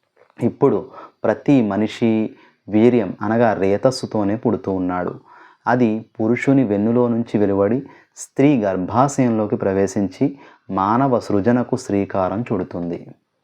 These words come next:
అందులో మొదటి విషయం, ఆయన మిమ్మల్ని అందరినీ ఒకే ప్రాణి నుండి పుట్టించాడు. మరి దానితోనే దాని జతను కూడా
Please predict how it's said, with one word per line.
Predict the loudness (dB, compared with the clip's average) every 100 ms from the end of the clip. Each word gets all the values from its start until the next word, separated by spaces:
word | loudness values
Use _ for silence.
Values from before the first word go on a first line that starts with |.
| _ _ -20 -20 -20 -20 _ _
అందులో | 0 2 2
మొదటి | 2 -2 2
విషయం, | 2 2 0 -2 -2 -2
ఆయన | 0 0 2
మిమ్మల్ని | 0 0 0
అందరినీ | -2 -2 0 2 2
ఒకే | 0 0 2 2
ప్రాణి | 2 0 0
నుండి | 0 -2
పుట్టించాడు. | 0 -2 -2 -6 -4 -6 -6 -2
మరి | 0 2 0 -2
దానితోనే | -2 0 0 0 0 0 2 0
దాని | 0 0 -2
జతను | -4 -4 -2 -2
కూడా | -2 -4